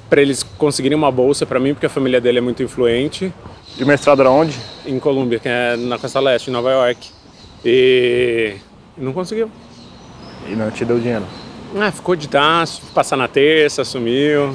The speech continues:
Speaker 2: E alguém te deu?
Speaker 1: Hum, eu consegui o primeiro semestre com o que eu recolhi.
Speaker 2: Sério?
Speaker 1: Daí eu fui na, na,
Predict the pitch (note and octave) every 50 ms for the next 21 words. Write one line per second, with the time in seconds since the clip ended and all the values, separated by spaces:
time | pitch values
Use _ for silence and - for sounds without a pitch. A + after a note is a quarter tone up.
0 | - - D#3 D3 C#3 D3+ F3+ G3 - D3+ D3+ F3+ A3 - - - - - - -
1 | - - - - - - - - - D3+ C#3+ D3+ D#3 F3 F#3 D#3+ - F#3+ E3 F3
2 | F3 D#3 F#3+ F#3 F#3 F#3 - G3+ F#3+ F3+ D3+ C#3 - C#3+ C3 A#2 G#2+ - - -
3 | D3 C#3 - - C#3 C#3 D3 C#3 - - C#3 C3+ C3+ B2+ A2+ - - - - -
4 | - D3+ D#3+ C3+ C#3 D3+ D#3+ D3+ - E3+ F3 F#3 G3+ G3 G3 F#3+ F3+ F3 E3 D#3
5 | D3 C#3+ D3